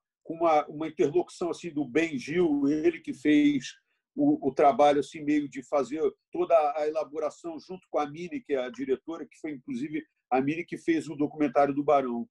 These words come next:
Mas não necessariamente eu não tava nem vendo por causa dela, eu tava vendo porque o Refavela foi o primeiro show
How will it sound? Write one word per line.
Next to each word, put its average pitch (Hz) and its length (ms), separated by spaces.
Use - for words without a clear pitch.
Mas 143 220
não 190 180
necessariamente 170 720
eu 180 60
não 175 80
tava 170 220
nem 180 160
vendo 170 240
por 175 120
causa 185 260
dela, 156 180
eu 147 60
tava 170 180
vendo 185 240
porque 185 220
o 175 40
Refavela 170 640
foi 180 60
o 170 60
primeiro 190 300
show 208 240